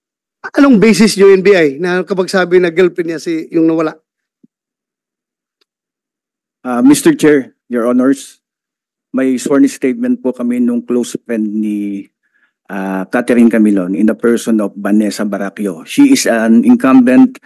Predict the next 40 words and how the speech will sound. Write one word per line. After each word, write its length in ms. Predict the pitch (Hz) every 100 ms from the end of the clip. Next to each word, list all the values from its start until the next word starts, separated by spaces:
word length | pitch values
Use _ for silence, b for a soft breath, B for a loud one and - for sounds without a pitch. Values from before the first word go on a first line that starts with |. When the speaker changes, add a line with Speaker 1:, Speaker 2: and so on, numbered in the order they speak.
| b -
Speaker 2:
municipal 480 | 127 123 127 120 123
councilor 440 | 120 117 113 104
of 60 | 101
Basista, 340 | 104 104 -
Pangasinan. 640 | - 101 98 104 98 90 98 _ _ _ _ _ _ _ _ _ -
Speaker 1:
So, 80 | 254
you 240 | 220 240
are 400 | 262 269 277 269
an 160 | 233 226
investigator? 880 | 220 214 - 202 180 202 214 185 - _ _ _ _ 135
Speaker 2:
Yes, 240 | 135 -
Speaker 1:
Of 80 | 170 196 -
Speaker 2:
Your 100 | 123 -
Speaker 1:
criminal 420 | 190 214 226 214
investigator 480 | 208 208 220 226 220
ka 160 | 220
ng 140 | 214 196
N 20 |
B 80 | 214
I? 240 | 175 127 _ -
Speaker 2:
Yes, 320 | 160 147 147
Your 160 | 120
Honor. 240 | 104 90 87 _ _ _ _
Yes, 240 | 143 139
Speaker 1:
Do, 240 | - 120 -
Speaker 2:
Mister 240 | 156 190
Speaker 1:
do 80 | 214
you 0 |
Speaker 2:
Chair. 140 | 208
Speaker 1:
believe 220 | 277 285 165 _ _ _
na 180 | 220 240
girlfriend 500 | 202 175 233 233 247 277
niya 100 | 175 151
based 180 | 202 208
on 80 | 226
the 60 |
affidavits 480 | 233 226 240 220 240 208
na 80 | 220
nakuha 240 | 196 220
nyo? 120 | 180